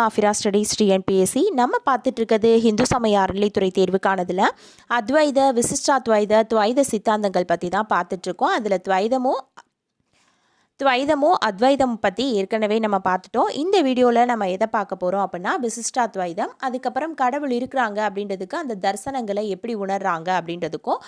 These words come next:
அடுத்து இருக்கக்கூடியதுல நம்ம பார்க்க போறோம். விசிஷ்டாத்வைதம் அப்படின்ற கருத்தை, சித்தாந்தத்தை பரப்பியவர் யாரு அப்படின்னா, அவர் நம்மளுடைய ராமானுஜர். ராமானுஜர் எங்க பிறந்தாங்க அப்படின்னா,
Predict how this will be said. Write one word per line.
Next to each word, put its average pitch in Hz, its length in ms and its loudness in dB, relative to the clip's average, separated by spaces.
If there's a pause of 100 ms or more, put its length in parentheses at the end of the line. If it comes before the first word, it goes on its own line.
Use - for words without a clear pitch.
(280)
அடுத்து 349 300 -4
இருக்கக்கூடியதுல 220 600 -2
நம்ம 208 200 0
பார்க்க 175 360 -4
போறோம். 170 260 0 (300)
விசிஷ்டாத்வைதம் 233 1000 0
அப்படின்ற 190 400 0
கருத்தை, 180 460 -2
சித்தாந்தத்தை 214 640 -4
பரப்பியவர் 175 600 -4
யாரு 165 360 0
அப்படின்னா, 165 320 -4 (280)
அவர் 339 280 0
நம்மளுடைய 202 640 2
ராமானுஜர். 175 720 -2 (280)
ராமானுஜர் 294 760 0
எங்க 254 180 0
பிறந்தாங்க 214 480 0
அப்படின்னா, 202 360 0